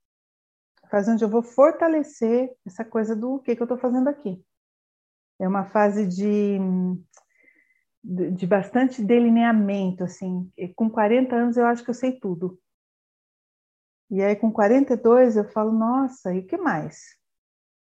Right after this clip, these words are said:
O que mais, né? Além de tudo isso que eu conquistei, além de tudo isso que eu, que eu, ah, ah, tenho, que eu fomentei aqui, o que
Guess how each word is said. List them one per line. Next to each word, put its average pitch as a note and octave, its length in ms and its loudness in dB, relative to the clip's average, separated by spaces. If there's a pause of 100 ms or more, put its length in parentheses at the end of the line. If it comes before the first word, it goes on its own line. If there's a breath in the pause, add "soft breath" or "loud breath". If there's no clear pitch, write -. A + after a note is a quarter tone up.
(640)
O - 60 -20
que F4 80 -6
mais, D#3 400 -4
né? C4+ 260 2
Além G#3+ 220 0
de F#3+ 140 -6
tudo G3+ 200 -2
isso G#3 160 -4
que - 80 -4
eu F#3+ 60 0
conquistei, G#3+ 680 -2
além G3+ 200 -2
de F#3 140 -10
tudo G3 200 -4
isso F#3+ 240 -6
que - 80 -4
eu, F3+ 280 0 (500 soft breath)
que - 100 -4
eu, F3+ 600 2
ah, E3 520 -4
ah, D#3 500 -6 (220)
tenho, B3+ 540 4
que A#3 80 -2
eu F#3+ 220 0
fomentei G3 760 4
aqui, A#3 460 -2
o C#4 80 -6
que - 100 -20